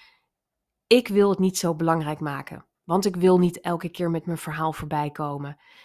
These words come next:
Ik heb daar helemaal geen zin in. Dan zien ze mij weer komen met mijn hoofd en, eh, en mijn verhaal. Dat is niet waar ik mee bezig wil zijn. Dat is niet, eh, ja, eh, dat, dat past niet, daar gaat mijn hart helemaal niet naar uit."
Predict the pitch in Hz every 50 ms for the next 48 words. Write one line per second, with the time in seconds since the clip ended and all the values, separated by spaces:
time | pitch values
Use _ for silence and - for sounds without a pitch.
0 | _ _ - - 185 - 202 190 185 180 170 180 180 170 - 180 170 170 - 170
1 | 156 170 165 151 143 143 143 - _ _ - 165 165 170 156 196 208 196 - 190
2 | 185 170 160 180 185 180 175 175 - 175 165 165 165 165 165 160 165 170 165 -
3 | 175 165 170 175 170 156 160 160 165 160 - - - - - 165 165 160 165 160
4 | 160 156 151 151 - - 170 175 170 160 170 175 170 - 156 143 147 147 147 156
5 | 156 175 175 175 208 185 - 196 202 220 220 220 - - _ _ _ _ _ _
6 | _ _ _ _ _ _ - 190 196 208 196 208 214 202 190 202 208 233 220 -
7 | 190 160 160 175 165 156 151 151 139 135 139 143 147 - _ - 180 180 - 190
8 | 170 - 208 214 196 - - - _ - - 175 170 170 175 175 - - - 202
9 | 185 160 139 - - - - - _ _ - - _ - - 202 202 196 190 185
10 | - - - - 185 185 _ _ - 214 196 - - 214 208 196 - - - 190
11 | - - 190 - 196 180 165 - 196 214 214 - 196 180 175 170 170 170 160 170
12 | 160 156 - - 156 156 151 - - _